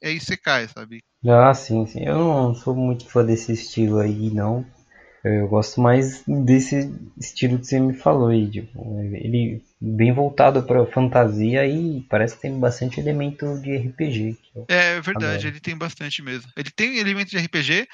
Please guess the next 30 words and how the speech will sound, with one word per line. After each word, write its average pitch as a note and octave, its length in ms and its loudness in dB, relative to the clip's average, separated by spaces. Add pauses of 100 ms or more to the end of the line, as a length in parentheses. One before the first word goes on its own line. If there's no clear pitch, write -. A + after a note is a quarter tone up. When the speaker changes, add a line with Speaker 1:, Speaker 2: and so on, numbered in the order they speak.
(300)
Speaker 1:
mas G3+ 160 0
ele A#3 140 0
não A3+ 240 -4
é G3+ 80 2
um G#3 80 -2
R G3+ 80 0
P G#3+ 160 0
G, G3+ 180 -2
não F3 160 -2
é, E3+ 140 4
não F#3 180 -4
tenta F3+ 300 2
fingir F3 420 -4
que F#3+ 220 -2
é D#3 140 2
um F3 120 -4
R E3 140 -2
P E3 160 0
G D#3 100 -2
online, D3 480 -2
sabe? A2 280 -8
<laughs> - 400 -20
Ele C3+ 240 -6
é C3+ 60 0
uma C#3 180 -2
história C#3+ 360 2
Speaker 2:
Uhum. A#2+ 200 2
Speaker 1:
dele C#3+ 340 2
mesmo, A#2 320 -10
né? A2+ 180 -16